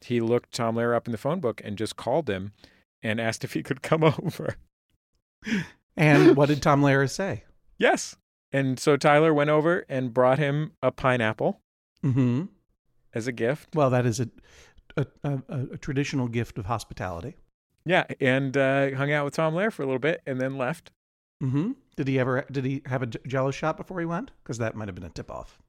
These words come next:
Speaker 1: He didn't. He did not. Judge
Speaker 2: <sighs>
Speaker 1: Hodgman,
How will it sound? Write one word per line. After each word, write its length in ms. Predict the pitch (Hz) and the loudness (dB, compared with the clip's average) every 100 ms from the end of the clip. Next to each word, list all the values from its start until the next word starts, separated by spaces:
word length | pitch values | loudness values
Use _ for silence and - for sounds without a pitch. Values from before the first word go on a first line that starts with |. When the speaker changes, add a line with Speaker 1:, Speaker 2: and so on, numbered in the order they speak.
| _ _ - - | _ _ -20 -14
Speaker 1:
He 80 | |
didn't. 300 | 85 87 - _ _ _ - | -10 -10 -12 _ _ _ -20
He 60 | 92 | -14
did 160 | 90 87 | -12 -10
not. 240 | 80 - - - - | -12 -14 -18 -20 -4
Judge 220 | - 170 | 4 6
Speaker 2:
<sighs> 20 | 143 | 8
Speaker 1:
Hodgman, 400 | 147 120 92 | 6 4 -2